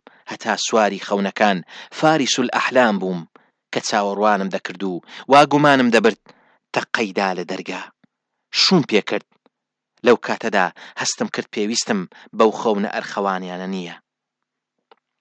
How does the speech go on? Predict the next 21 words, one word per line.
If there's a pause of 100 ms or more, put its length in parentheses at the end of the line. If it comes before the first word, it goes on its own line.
(840)
چونکە (100)
سبەینێ (280)
لەگەڵ
مێردەکەمدا
دەبێتە
ڕاستی
و (280)
تێیدا (540)
دەژیم، (400)
بۆیە (220)
شەوی
بوشێنیم، (400)
خوا
حافیزیم
لێ
کرد
و
پێم
وت، (580)
«خوا
حافیز